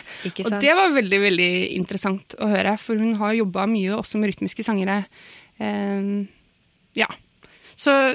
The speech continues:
Speaker 2: så hun snakket litt grann om det, og fikk også med et sånt kompendium hjem.
Speaker 1: Ja.
Speaker 2: Så, så det var, det var gøy.
Speaker 1: Ja.
Speaker 2: Og det er jo mye som er likt. Og det er
Speaker 1: Mhm.
Speaker 2: uansett spennende og gøy å møte andre som er sanginteresserte, tenker jeg. Og,
Speaker 1: Ja.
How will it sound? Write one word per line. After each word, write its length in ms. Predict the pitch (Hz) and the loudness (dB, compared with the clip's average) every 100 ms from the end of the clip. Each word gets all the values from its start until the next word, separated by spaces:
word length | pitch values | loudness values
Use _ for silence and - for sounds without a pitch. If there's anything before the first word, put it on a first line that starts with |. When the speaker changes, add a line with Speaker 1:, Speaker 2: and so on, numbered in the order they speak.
| 254 | 0
Speaker 2:
så 140 | 302 | 2
hun 100 | 294 | 4
snakket 240 | 277 254 214 | 4 0 0
litt 80 | 202 | 0
grann 140 | 196 190 | 0 0
om 120 | 185 | 2
det, 160 | 180 208 | 2 0
og 120 | 226 190 | -2 -4
fikk 140 | 196 | -4
også 160 | 175 196 | -2 2
med 120 | 185 | 0
et 80 | 160 | 2
sånt 140 | 175 - | -2 0
kompendium 500 | 190 202 208 226 233 | 2 4 4 4 6
hjem. 440 | 220 247 277 285 | 6 6 6 4
Speaker 1:
Ja. 160 | 208 180 196 254 277 277 269 | 4 4 6 6 6 6 4
Speaker 2:
Så, 140 | 269 294 | 2 0
så 20 | |
det 80 | 392 | 2
var, 280 | 453 440 427 | 4 4 2
det 60 | 392 | 2
var 140 | 392 | 2
gøy. 240 | 247 160 180 - | 6 6 4 4
Speaker 1:
Ja. 140 | 233 - - _ _ - | 2 0 -12 _ _ -2
Speaker 2:
Og 120 | 240 | 4
det 80 | 330 | 8
er 100 | 240 208 | 8 8
jo 40 | |
mye 280 | 311 226 196 | 6 4 0
som 160 | - 294 | 2 4
er 100 | 208 | 4
likt. 540 | 233 - - - - - | 2 -2 -8 -8 -14 -6
Og 80 | - | 4
det 60 | 370 | 6
er 160 | 262 294 | 8 6
Speaker 1:
Mhm. 100 | 220 | 4
Speaker 2:
uansett 360 | 262 302 - - | 2 0 -4 -14
spennende 640 | - - 208 180 185 214 - | -4 0 2 2 2 2 2
og 340 | 202 202 208 | 2 2 2
gøy 200 | 190 175 | 4 4
å 100 | 185 | 4
møte 300 | 202 170 - | 4 0 0
andre 240 | 185 165 160 | -2 -2 -4
som 140 | 190 | -2
er 160 | 170 156 | 0 0
sanginteresserte, 680 | 175 156 151 147 170 175 196 | -2 -4 -4 -6 -4 -4 -6
tenker 240 | 196 180 170 | -4 2 4
jeg. 160 | 175 | 4
Og, 140 | 185 196 | 2 2
Speaker 1:
Ja. 120 | 220 | 2